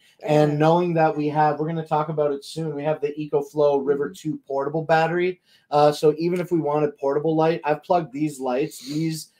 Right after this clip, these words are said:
Speaker 1: thirty L E D bulbs I've plugged into my River two.
Speaker 2: Yeah.
Speaker 1: And the River two kicks back that you get about twelve hours of light with these
Speaker 2: Oh, that's
Speaker 1: bulbs.
Speaker 2: good.
Speaker 1: Yeah, and they don't just do colors, right? You,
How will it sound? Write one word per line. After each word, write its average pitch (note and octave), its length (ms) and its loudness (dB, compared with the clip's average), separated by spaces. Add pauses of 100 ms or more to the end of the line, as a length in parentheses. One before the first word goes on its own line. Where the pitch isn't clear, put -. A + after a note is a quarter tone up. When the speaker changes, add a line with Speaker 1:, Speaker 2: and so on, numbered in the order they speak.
(180)
Speaker 1:
thirty F3+ 880 0
L D3 240 4
E D3+ 80 -2
D C#3 420 -10
bulbs C#3 640 0
I've C3 260 -6
plugged C#3+ 380 2
into D3 540 -6
my C3 360 -4 (220)
River C#3+ 380 -2
two. D3+ 480 -6 (120)
Speaker 2:
Yeah. F3+ 240 -12 (120)
Speaker 1:
And D#3 480 4 (380)
the D#3 100 2
River E3 240 0
two E3+ 360 -4
kicks - 340 -6
back D3 400 2
that C3 120 0
you C#3 80 -6
get D3 160 4
about C3+ 240 0
twelve D3 420 2
hours C3+ 360 0
of A2 140 -6
light A#2 340 -2 (160)
with B2 160 -8
these B2+ 220 -2
Speaker 2:
Oh, - 20 -6
that's C#4 80 -10
Speaker 1:
bulbs. A#2 240 0
Speaker 2:
good. G3+ 320 -6 (240)
Speaker 1:
Yeah, C3+ 400 4
and F#3+ 200 4
they G3+ 100 10
don't G3 180 2
just F3+ 260 -4
do D#3+ 220 -2
colors, B2+ 640 -2
right? C3+ 260 -2
You, C3 180 -8